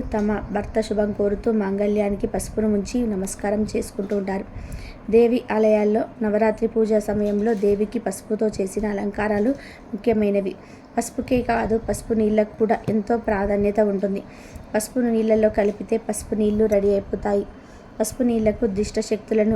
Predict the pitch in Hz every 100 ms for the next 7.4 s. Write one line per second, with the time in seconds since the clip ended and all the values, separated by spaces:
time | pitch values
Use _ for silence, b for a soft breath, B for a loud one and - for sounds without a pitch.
0 | - 208 208 226 220 208 202 196 214 208
1 | 202 208 220 214 220 208 214 208 214 208
2 | 214 214 202 - 226 214 202 202 196 196
3 | B B B B - 220 226 214 233 -
4 | 214 214 220 208 202 226 226 226 214 214
5 | 226 214 202 196 202 208 220 208 202 220
6 | 214 220 233 - B B B B - 254
7 | 254 277 262 247